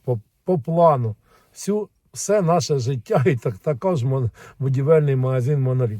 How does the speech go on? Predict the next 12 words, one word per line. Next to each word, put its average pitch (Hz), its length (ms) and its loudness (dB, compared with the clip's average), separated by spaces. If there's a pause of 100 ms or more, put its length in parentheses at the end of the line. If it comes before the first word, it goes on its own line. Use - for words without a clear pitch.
Ну, 240 280 -4
це 170 200 -2
все 156 220 0
філософія. 127 600 -2
Виходить, 165 360 0
з 135 40 0
машини 160 440 0
не 165 120 2
буду, 175 260 0
під'їхав 143 440 -2
на 156 120 2
поле, 135 340 -2